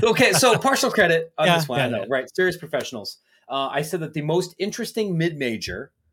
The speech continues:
Speaker 1: uh, at this point was U T Arlington, because at this point they were, uh, in, in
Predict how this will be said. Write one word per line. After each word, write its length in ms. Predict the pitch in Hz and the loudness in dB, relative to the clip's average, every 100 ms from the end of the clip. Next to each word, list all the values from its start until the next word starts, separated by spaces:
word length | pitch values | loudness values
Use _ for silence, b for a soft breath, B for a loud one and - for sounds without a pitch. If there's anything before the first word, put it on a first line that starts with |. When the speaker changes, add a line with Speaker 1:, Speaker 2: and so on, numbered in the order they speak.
| _ _ _ _ | _ _ _ _
Speaker 1:
uh, 160 | 117 117 | -10 -6
at 120 | 117 - | -6 -8
this 140 | 143 | -10
point 260 | - 151 123 | -6 -6 -6
was 180 | 107 | -8
U 120 | 117 185 | -6 -6
T 240 | - 190 | -6 -6
Arlington, 480 | 165 339 202 - - _ | -2 -2 -2 -6 -14 _
because 180 | 117 123 | -12 -6
at 140 | 117 185 | -4 -4
this 160 | 196 | -4
point 280 | - 170 131 | -2 -4 -2
they 140 | 139 | -2
were, 300 | 147 143 139 - | 0 0 -2 0
uh, 220 | 127 127 127 | 2 2 0
in, 140 | 127 | -4
in 300 | 127 120 | -4 -4